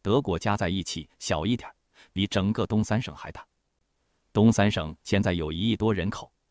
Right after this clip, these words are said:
如果外东北在现在属于中国，按照类似的地理环境，容纳一亿人口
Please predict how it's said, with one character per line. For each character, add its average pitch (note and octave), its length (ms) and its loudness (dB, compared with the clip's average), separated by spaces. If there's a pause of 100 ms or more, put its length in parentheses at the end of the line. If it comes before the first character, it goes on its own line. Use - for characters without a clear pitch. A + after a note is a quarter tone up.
(180)
如 A#2 160 4
果 G2 160 2
外 A2+ 200 4
东 E3+ 200 4
北 C#2+ 200 -6 (120)
在 - 140 -4
现 G2+ 200 2
在 D#2+ 140 -2
属 D#2 200 -8
于 F#2 120 -6
中 C#3+ 200 4
国， - 240 -8 (260)
按 F#2+ 180 2
照 E2+ 160 2
类 A2+ 260 4
似 - 160 -4
的 F2 120 -4
地 F3 180 0
理 E2+ 120 -2
环 D2+ 240 -8
境， A#2 160 -4 (480)
容 A#2+ 220 6
纳 C3 140 6
一 G2+ 60 2
亿 C#3 160 4
人 G2 220 4
口 - 300 -6